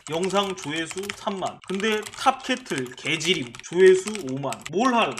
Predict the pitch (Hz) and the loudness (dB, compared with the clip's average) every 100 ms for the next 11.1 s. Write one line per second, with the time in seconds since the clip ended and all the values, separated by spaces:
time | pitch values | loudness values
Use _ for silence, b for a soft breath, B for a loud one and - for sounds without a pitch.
0 | - - - - 254 277 330 330 294 269 | -10 -12 -12 2 4 4 0 2 2 2
1 | 269 254 254 262 262 - - - 302 285 | 0 -2 -4 -6 -8 -16 -10 -4 -4 -2
2 | 262 240 226 - - 147 170 214 208 214 | 2 2 0 -4 -4 -2 0 -2 -2 -4
3 | 208 202 202 226 240 240 - - - 160 | -4 -6 -4 -2 -4 -10 -20 -20 -14 0
4 | 190 190 208 220 220 - - 190 220 - | 2 2 0 -10 -12 -14 -10 -4 -4 -6
5 | - - _ _ _ _ _ 151 147 185 | -16 -20 _ _ _ _ _ -8 0 2
6 | 208 262 269 269 - - - 208 240 247 | 2 -2 -6 -10 -18 -20 -2 -2 0 -6
7 | - 220 285 277 240 180 120 - - _ | -4 2 2 0 -8 -10 -16 -20 -20 _
8 | _ - - - 190 233 240 143 - - | _ -18 -16 -10 -2 0 0 -4 -10 -20
9 | _ _ - - - 233 330 294 208 156 | _ _ -20 -16 0 4 4 2 2 6
10 | 220 226 202 165 165 - - 170 - 175 | 6 4 0 -8 -10 -12 -10 -10 -2 -2
11 | 110 | -2